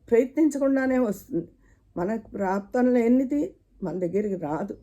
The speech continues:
అది అందరూ గ్రహించుకుని ఉండాలి. ఈరోజు నేను చెప్పే మాట ఇదే. దయచేసి అలాంటి వాళ్ళు ఎవరైనా ఉంటే మారాలని,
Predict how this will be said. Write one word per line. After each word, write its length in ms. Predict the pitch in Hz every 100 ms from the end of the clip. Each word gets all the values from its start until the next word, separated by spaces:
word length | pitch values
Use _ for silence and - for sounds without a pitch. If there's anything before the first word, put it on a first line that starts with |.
| - _ _ -
అది 180 | 160 185
అందరూ 400 | 165 185 220 240
గ్రహించుకుని 580 | 185 175 220 214 220
ఉండాలి. 500 | 208 180 185 165 254 - _ _ _ _ _ _ 143
ఈరోజు 440 | 190 240 254 277
నేను 220 | 285 269 247
చెప్పే 260 | 220 - 233
మాట 320 | 208 196 190
ఇదే. 360 | 196 180 226 269 _ _ _ _ _ -
దయచేసి 500 | 165 202 208 269 247
అలాంటి 320 | 202 208 220
వాళ్ళు 240 | 220 220 190
ఎవరైనా 400 | 175 196 214 196
ఉంటే 480 | 180 196 196 - - _ _ _ _ _ _ _ _ _ _ _ 185
మారాలని, 800 | 185 214 262 277 277 269 277